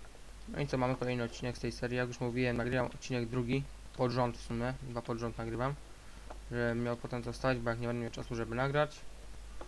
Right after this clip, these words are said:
po prostu wyrenderuję i wstawię, nie? E, dobra, a w dzisiejszym odcinku mamy nowy nabytek.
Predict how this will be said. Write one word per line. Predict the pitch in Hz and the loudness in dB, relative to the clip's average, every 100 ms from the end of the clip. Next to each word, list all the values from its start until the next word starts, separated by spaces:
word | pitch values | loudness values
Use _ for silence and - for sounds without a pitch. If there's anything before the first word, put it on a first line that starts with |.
| - - - | -8 -8 0
po | |
prostu | 143 135 131 | 0 2 2
wyrenderuję | 127 127 120 120 123 120 | 2 4 2 2 2 0
i | |
wstawię, | - 123 107 107 | 0 0 2 0
nie? | 113 131 - - - - - - - - | -2 -4 -8 -10 -10 -12 -12 -12 -8 0
E, | 120 120 117 | 2 4 4
dobra, | 120 113 110 | 2 2 2
a | 127 | 2
w | 127 | 0
dzisiejszym | 135 127 | 0 -2
odcinku | 123 - 123 127 127 123 - - - - - - - - - | -2 -4 -2 0 0 -2 -10 -12 -10 -10 -12 -12 -14 -14 -4
mamy | 135 143 | 2 4
nowy | 131 123 | 4 4
nabytek. | 120 131 - | 2 2 0